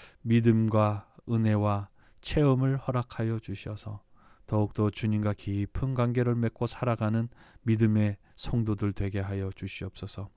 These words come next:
우리의 믿음의 주가 되시며 우리를 진정으로 온전케 하시는 주님의 십자가의 사랑과 역사를 기억하고 주님만을 바라보며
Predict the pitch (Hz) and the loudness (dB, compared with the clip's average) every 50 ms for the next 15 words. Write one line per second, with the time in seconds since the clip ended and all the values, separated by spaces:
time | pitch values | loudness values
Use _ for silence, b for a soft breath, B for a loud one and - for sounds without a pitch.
0 | _ B B B B B B B B - 117 113 117 120 120 120 117 113 117 113 | _ B B B B B B B B -2 2 6 8 8 8 8 8 6 4 4
1 | 117 117 117 113 107 - - 110 104 113 110 110 - 107 107 - - 110 107 110 | 4 4 4 4 2 2 -2 -2 0 2 0 2 0 -2 -2 -2 -4 -4 -2 -2
2 | 107 107 98 - - 117 123 127 123 127 127 123 - 127 123 123 123 131 127 123 | -2 -4 -6 -6 -4 0 0 2 4 4 2 2 2 0 0 2 4 4 4 4
3 | 127 127 127 123 123 120 127 120 127 123 123 - - 127 117 113 - - 117 120 | 2 2 2 2 2 2 0 0 0 0 0 -2 -2 -2 -2 -2 -4 -4 -4 -2
4 | 117 117 - - 131 120 120 117 117 113 113 - - 117 - _ - 110 107 110 | -4 -4 -4 -4 -2 0 0 2 2 0 -2 -2 -6 -12 -8 _ -2 -2 0 0
5 | 104 104 104 - - - 107 107 104 104 104 101 101 101 95 - - - 101 98 | 0 0 0 -2 -4 -4 -4 -4 -4 -2 -2 -2 -2 -2 -4 -6 -6 -6 -4 -4
6 | 104 95 - - - - 101 95 - - - 92 - 95 101 - _ - B B | -4 -6 -6 -8 -8 -6 -6 -6 -6 -8 -10 -8 -8 -10 -12 -12 _ -20 B B
7 | B B B B B B B B B - - - 135 131 131 131 127 127 123 127 | B B B B B B B B B -12 0 2 4 6 6 6 6 6 6 6
8 | 127 123 - 117 113 113 110 107 - 104 104 101 101 101 95 95 | 4 4 4 4 4 4 2 2 0 -2 -2 -2 -2 -4 -4 -6